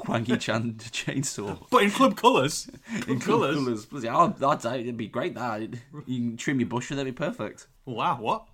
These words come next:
Speaker 2: Um,
Speaker 1: <laughs>
Speaker 2: moving on, the Wolfpack says, "Can see Aaron Cresswell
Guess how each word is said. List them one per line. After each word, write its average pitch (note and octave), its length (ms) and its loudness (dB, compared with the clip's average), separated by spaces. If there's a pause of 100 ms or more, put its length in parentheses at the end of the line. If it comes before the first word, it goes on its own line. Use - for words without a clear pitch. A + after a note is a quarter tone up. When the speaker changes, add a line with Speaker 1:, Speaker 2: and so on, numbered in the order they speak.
(360)
Speaker 2:
Um, B2+ 500 4
Speaker 1:
<laughs> - 20 -
Speaker 2:
moving D#3+ 260 2
on, D#3 140 2
the C#3+ 80 -2
Wolfpack F#3+ 440 2
says, D3+ 240 2
"Can A3 220 0
see A3 320 -2
Aaron G#3+ 280 4
Cresswell F3+ 600 0